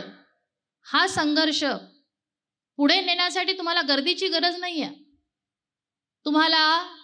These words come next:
निष्ठेने काम करणाऱ्या लोकांची गरज आहे, बाबासाहेबांच्या खऱ्या अनुयायांची गरज आहे, की ते समजून घेतील की हा संघर्ष कुठला होता आणि आम्हाला पुढे काय करायचं आहे,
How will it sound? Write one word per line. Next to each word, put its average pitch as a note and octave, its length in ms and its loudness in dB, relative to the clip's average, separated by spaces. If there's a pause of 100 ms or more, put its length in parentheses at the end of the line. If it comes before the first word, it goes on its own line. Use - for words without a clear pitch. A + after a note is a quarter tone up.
(760)
निष्ठेने C#4+ 460 0
काम D#4 280 0
करणाऱ्या D4+ 360 0
लोकांची C4 440 -2
गरज G3 320 -4
आहे, - 140 -14 (2250)
बाबासाहेबांच्या F4 720 0
खऱ्या D#4+ 200 2
अनुयायांची D#4+ 560 2
गरज B3 320 -2
आहे, G3 200 -4 (760)
की E4+ 40 -6
ते F#4+ 140 -2
समजून F#4 460 0
घेतील D4+ 340 -2 (920)
की D#4 60 2
हा E4+ 100 4
संघर्ष E4+ 420 0
कुठला F4+ 380 0
होता E4+ 280 2
आणि F4 160 2
आम्हाला D#4 300 4
पुढे D#4 220 -2
काय C#4 240 -2
करायचं A3+ 420 -4
आहे, F#3 160 -8